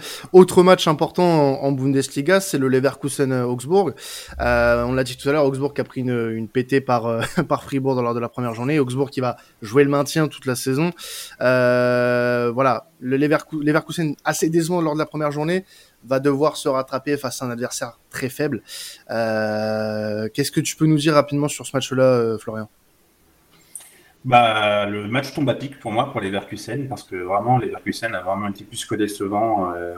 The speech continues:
Speaker 2: contre, euh, contre Dortmund. Pourtant, il n'y a pas eu de changement. Euh, il y a juste eu l'arrivée de Losek, du coup, le Tchèque, hein, le,
Speaker 1: Adam
Speaker 2: le
Speaker 1: Losek,
Speaker 2: star
Speaker 1: oui,
Speaker 2: tchèque.
Speaker 1: très, très bon.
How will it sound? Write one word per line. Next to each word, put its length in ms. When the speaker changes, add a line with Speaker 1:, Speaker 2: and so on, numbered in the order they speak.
Speaker 2:
contre, 280
euh, 380
contre 160
Dortmund. 220
Pourtant, 200
il 40
n'y 40
a 60
pas 100
eu 60
de 40
changement. 540
Euh, 600
il 80
y 60
a 40
juste 280
eu 80
l'arrivée 480
de 640
Losek, 720
du 100
coup, 140
le 120
Tchèque, 300
hein, 180
le, 320
Speaker 1:
Adam 140
Speaker 2:
le 120
Speaker 1:
Losek, 60
Speaker 2:
star 360
Speaker 1:
oui, 80
Speaker 2:
tchèque. 180
Speaker 1:
très, 140
très 160
bon. 320